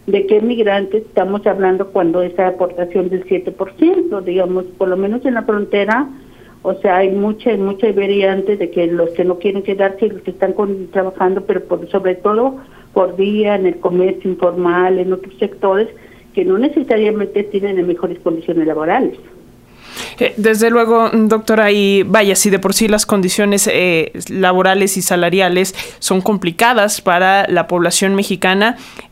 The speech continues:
Speaker 2: estas personas, eh, migrantes, también enfrentan, pues, digamos, el, el tema de la discriminación, ¿no?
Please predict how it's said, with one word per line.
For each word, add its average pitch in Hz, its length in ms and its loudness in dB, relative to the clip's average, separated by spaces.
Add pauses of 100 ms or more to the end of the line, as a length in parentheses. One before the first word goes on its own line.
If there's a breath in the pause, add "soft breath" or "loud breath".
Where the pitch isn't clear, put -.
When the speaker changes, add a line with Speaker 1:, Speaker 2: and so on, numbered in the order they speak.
Speaker 2:
estas 214 320 0
personas, 208 600 2
eh, - 100 -2
migrantes, 196 720 2 (200 loud breath)
también 190 540 2
enfrentan, 190 1000 2
pues, 175 220 -2
digamos, 190 380 2
el, 175 140 0
el 185 160 0
tema 202 260 2
de 214 80 2
la 185 100 4
discriminación, 165 920 0
¿no? 208 200 0